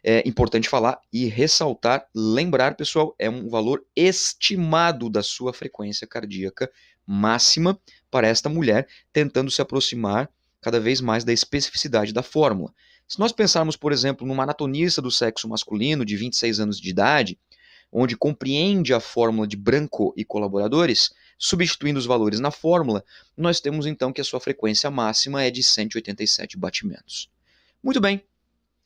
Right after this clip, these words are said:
tendo estes valores, e vejam só, são valores que nós estimamos,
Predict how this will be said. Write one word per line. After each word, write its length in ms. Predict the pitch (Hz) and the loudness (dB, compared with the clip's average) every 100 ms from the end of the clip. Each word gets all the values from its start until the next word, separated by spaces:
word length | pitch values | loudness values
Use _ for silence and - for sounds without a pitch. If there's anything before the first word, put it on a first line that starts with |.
| _ - | _ 2
tendo 280 | 202 214 185 | 4 6 6
estes 280 | 156 - 117 | 4 2 2
valores, 580 | 113 110 180 110 - - - - | 2 4 2 2 -2 -4 -12 -4
e 80 | 110 | 4
vejam 260 | 127 135 | 4 4
só, 240 | 143 123 101 | 0 2 0
são 200 | - 120 | 0 -2
valores 380 | 123 127 120 | 0 0 -2
que 100 | - | -2
nós 180 | 117 107 | -2 -2
estimamos, 760 | 110 - 110 113 160 120 95 - | -2 -4 -2 -2 -2 -4 -6 -10